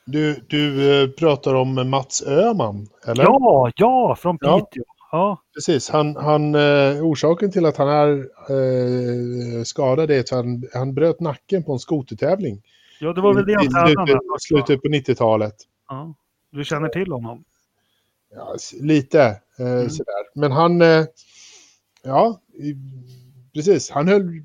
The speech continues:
Speaker 1: verkligen... För det var en hemsk olycka, så han höll på att dö, eh, på riktigt där. Och så att det är väl, eh, eh,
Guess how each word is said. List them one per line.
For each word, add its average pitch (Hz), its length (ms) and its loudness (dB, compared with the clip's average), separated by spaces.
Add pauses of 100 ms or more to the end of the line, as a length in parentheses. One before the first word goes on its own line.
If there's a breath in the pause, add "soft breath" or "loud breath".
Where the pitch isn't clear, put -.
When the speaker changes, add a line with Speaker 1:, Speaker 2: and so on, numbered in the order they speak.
Speaker 1:
verkligen... 147 340 2
För 143 80 -18
det 156 100 -8
var 165 480 0
en 151 100 -8
hemsk 156 360 -8
olycka, 123 300 -6
så 131 100 -8
han 170 140 -2
höll 170 160 0
på 147 120 -2
att 120 80 -4
dö, 151 160 2
eh, 123 680 -8
på 135 60 -6
riktigt 127 320 -6
där. 110 340 -6
Och 120 80 -14
så 127 100 -4
att - 140 -6
det 143 80 -2
är 151 120 2
väl, 151 200 0
eh, 147 80 2
eh, 139 180 2